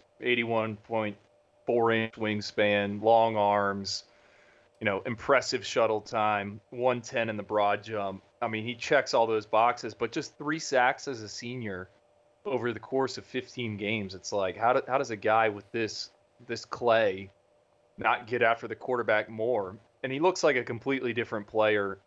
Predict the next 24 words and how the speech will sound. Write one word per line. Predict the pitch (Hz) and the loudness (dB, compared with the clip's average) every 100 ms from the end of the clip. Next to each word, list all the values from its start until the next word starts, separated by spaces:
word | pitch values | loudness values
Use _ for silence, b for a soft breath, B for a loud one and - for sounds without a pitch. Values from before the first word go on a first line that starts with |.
| - | -20
here | - 123 110 107 107 - | -8 -2 0 0 -2 0
as | 117 110 107 | 2 2 -4
a | |
senior. | 101 - 123 120 113 110 104 104 - | -10 -8 -8 -6 -4 -4 -4 -8 -6
I've | 104 104 | -4 -4
seen | - 123 | -6 -6
him | 113 110 104 95 | -4 -4 -4 -8
twice | - 113 110 113 - | 0 4 4 2 -4
in | 113 | -6
the | |
past | 104 110 107 - | 2 2 2 0
six | 113 - | -8 -4
months | 110 107 | -2 -2
play. | - 110 107 | -2 0 2
We've | 104 107 | 2 -2
watched | 104 107 110 - | 4 4 4 -2
the | - | -10
games. | 98 101 104 101 | -6 -2 -2 -2
I | 107 | -2
mean, | 113 | 0
we've, | 143 156 - | 0 -2 -2
we've | 170 - | -4 2
talked | 147 131 | 4 4
a, | 123 | 0